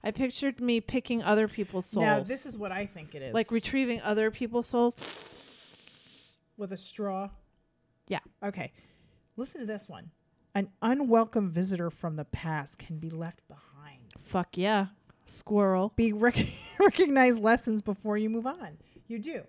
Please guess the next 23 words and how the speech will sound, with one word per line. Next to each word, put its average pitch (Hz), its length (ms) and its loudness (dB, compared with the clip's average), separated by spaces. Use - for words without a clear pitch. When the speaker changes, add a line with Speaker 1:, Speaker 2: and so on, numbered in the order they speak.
Speaker 2:
You 202 100 -10
recognize 226 540 -10
lessons 220 280 -4
Speaker 1:
I 175 120 2
Speaker 2:
before 214 200 0
you 214 60 2
Speaker 1:
do. 214 60 2
Speaker 2:
move 214 140 -2
on. 196 120 0
Speaker 1:
True. 185 220 0
Speaker 2:
So 254 300 8
the 233 160 4
healing 330 480 -2
insight 214 380 2
is 202 100 0
paying 262 320 -2
attention 240 480 -4
to - 200 -4
energetic 214 560 0
boundaries 202 520 2
and 180 100 -6
core 190 240 0
strength, 180 560 -4